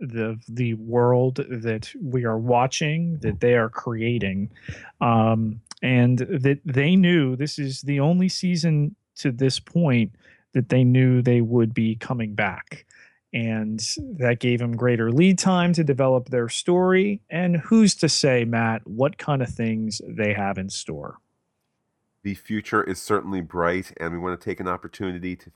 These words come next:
Speaker 2: thank all our supporters on Patreon dot com slash fantastic geek,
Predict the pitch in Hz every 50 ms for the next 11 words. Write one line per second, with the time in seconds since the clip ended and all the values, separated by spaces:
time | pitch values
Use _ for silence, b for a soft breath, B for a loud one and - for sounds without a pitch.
0 | _ - 87 85 87 80 _ - - 76 78 78 73 71 - 78 - - 92 85
1 | 82 80 78 80 71 71 71 _ - 95 82 - - 90 90 87 85 85 85 90
2 | 80 - - - - 80 85 87 87 - - 78 78 78 - - 80 78 - -
3 | 80 76 - - 71 _ - 90 90 85 _ _